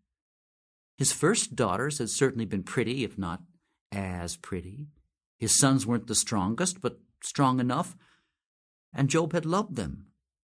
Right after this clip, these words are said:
Did God really expect him to stop grieving just because the new ones were better? If the same God who had given him a life filled with love and meaning could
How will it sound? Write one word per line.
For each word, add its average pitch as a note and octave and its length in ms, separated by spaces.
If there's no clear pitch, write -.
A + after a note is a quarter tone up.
Did A#2+ 180
God D3 280
really D#3+ 240
expect C#3+ 420
him D3+ 120
to A#2+ 100
stop A#2+ 380
grieving C#3+ 600
just D3 220
because C3 260
the B2 100
new C3 200
ones D3 300
were B2+ 120
better? C3+ 520
If A#2+ 120
the B2+ 80
same B3 400
God F3 320
who B2+ 80
had B2 140
given D3+ 260
him C#3+ 280
a A2+ 120
life C#3+ 320
filled D3+ 340
with B2+ 160
love D3 480
and A#2 180
meaning C3+ 440
could A#2 240